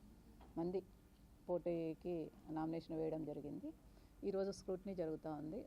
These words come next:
స్క్రూటినీలో మేము మొత్తం స్క్రూటినీ చేస్తాం. అంటే వాళ్ళ ఏజ్ ట్వంటీ వన్ ఇయర్స్ ఉందా, క్రిమినల్ యాంటిసిడెంట్స్, ఆ, పంపి-, ఆ, చేసినారా లేదా, ప్రపోజరు ఆ కాన్స్టిట్యుయెన్సీలోనే అంటే ఆ మండలంలోనే ఉన్నారా లేదా,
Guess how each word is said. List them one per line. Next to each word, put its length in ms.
స్క్రూటినీలో 720
మేము 240
మొత్తం 300
స్క్రూటినీ 340
చేస్తాం. 300
అంటే 200
వాళ్ళ 180
ఏజ్ 280
ట్వంటీ 460
వన్ 180
ఇయర్స్ 300
ఉందా, 220
క్రిమినల్ 360
యాంటిసిడెంట్స్, 720
ఆ, 480
పంపి-, 240
ఆ, 240
చేసినారా 280
లేదా, 220
ప్రపోజరు 680
ఆ 300
కాన్స్టిట్యుయెన్సీలోనే 800
అంటే 180
ఆ 180
మండలంలోనే 680
ఉన్నారా 320
లేదా, 360